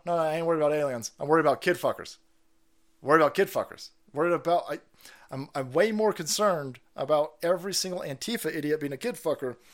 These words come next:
than I am about motherfucking monsters from Alpha Centauri. Right? <laughs> Bad guano cra-, bad guano crazy. Dead Salty. <sighs> Is that a threat essay? <laughs> Just, um, listen,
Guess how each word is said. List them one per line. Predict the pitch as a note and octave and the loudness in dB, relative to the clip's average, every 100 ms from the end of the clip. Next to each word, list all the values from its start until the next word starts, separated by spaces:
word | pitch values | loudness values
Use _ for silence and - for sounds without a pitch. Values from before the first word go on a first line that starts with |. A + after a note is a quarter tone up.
| _ | _
than | D#3+ | 0
I | D#3+ | 2
am | E3 E3 | 2 2
about | D3+ D3 D3 | 4 2 2
motherfucking | E3 F#3+ F3 D#3 | 4 4 4 -2
monsters | D3+ D#3+ - D3+ C3+ | 0 0 0 -6 -8
from | C#3 | -6
Alpha | D3 C#3 | -6 -4
Centauri. | B2+ A#2 C3 A2 - _ _ _ - - - - - - - _ - | -6 -8 -4 -4 -6 _ _ _ -20 -20 -20 -20 -20 -20 -20 _ -12
Right? | B2 - _ _ _ | -10 -12 _ _ _
<laughs> | - - - | -20 -10 -6
Bad | D#3 - C3 - | -4 0 0 0
guano | C#3+ D#3 - | -4 -4 -4
cra-, | - D#3 - | -2 -2 0
bad | B2+ D3 E3+ | 2 4 4
guano | D#3+ F#3 F3+ | 4 4 4
crazy. | F3+ A3+ G3+ E3+ D3+ _ _ _ _ _ _ _ _ _ _ _ - - - - - A#2+ | 6 6 6 0 -10 _ _ _ _ _ _ _ _ _ _ _ -20 -20 -20 -20 -20 -2
Dead | E3 F#3+ F3+ | 6 6 6
Salty. | - F3+ G3+ F#3 - D3+ C3 | 2 4 4 2 -2 -6 -6
<sighs> | - | -10
Is | - - C3+ B2 | -6 -4 -4 0
that | A#2+ | 0
a | |
threat | - - F3+ G#3+ | 0 6 8 8
essay? | - - D#4 C#4+ | 6 4 2 2
<laughs> | |
Just, | D3 E3+ - B3 - | 0 4 8 8 8
um, | C4+ G#3+ E3+ E3 - - - - - - - C3+ - | 8 8 4 0 -14 -16 -16 -16 -16 -14 -14 -4 4
listen, | F3 F#3 | 6 6